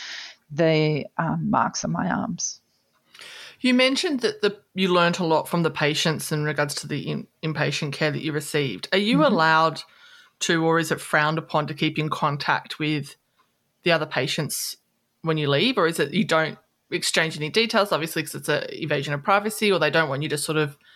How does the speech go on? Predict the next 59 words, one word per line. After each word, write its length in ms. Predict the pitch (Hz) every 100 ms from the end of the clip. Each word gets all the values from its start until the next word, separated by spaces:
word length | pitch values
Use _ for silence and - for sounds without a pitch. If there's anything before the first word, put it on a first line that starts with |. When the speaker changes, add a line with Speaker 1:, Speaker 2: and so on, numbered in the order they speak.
| - _ _ _ _ _ - -
Speaker 2:
team 260 | - 175 170
up 200 | 160 -
and 120 | 160
fall 220 | - 165
off 160 | 151 -
the 80 | 160
wagon 380 | 156 151 147
together? 340 | 143 - 202 220
Like, 160 | 170
how 140 | 175 190
does 180 | 185 175
it 160 | 151 - _ _ _ -
Speaker 1:
People 340 | - 294 359 -
Speaker 2:
what's 120 | -
Speaker 1:
definitely, 720 | 202 214 220 - 190 180 175
I 80 | 214
don't 300 | 208 277 -
know 160 | - 247
that 160 | 208
it's 160 | - -
particularly 540 | - 190 214 208 180
encouraged. 420 | 165 - 175 170 208
I 60 |
don't, 140 | 208 -
I 60 |
don't 260 | 226 285 330
fully 280 | - 214 185
know 160 | 170
the 100 | 160
answer 380 | - 156 156 170
to 120 | -
that 180 | 165 -
question, 520 | - 147 - 226 311 -
but 220 | 170 -
I 60 |
don't 320 | 190 233 247 254
think 160 | 240
it 80 | 214
was 160 | 175 165
especially 540 | - - 165 - 165
encouraged. 560 | 156 - 160 156 156 -
But 100 | 196
I 80 |
did 240 | 202 254 254
stay 260 | - 214
in 100 | 190
contact 440 | 180 180 170 170 -
with 160 | 175
one 220 | 160 160 156
girl 320 | 156 147 147
from 260 | - 160
the 100 | 156
clinic 400 | 156 - 151 156
for 220 | - 135 139
a 160 | -
couple 300 | - 160 147
of 60 | 156
years. 580 | 151 196 381 415 - -
People 480 | - 190 - 143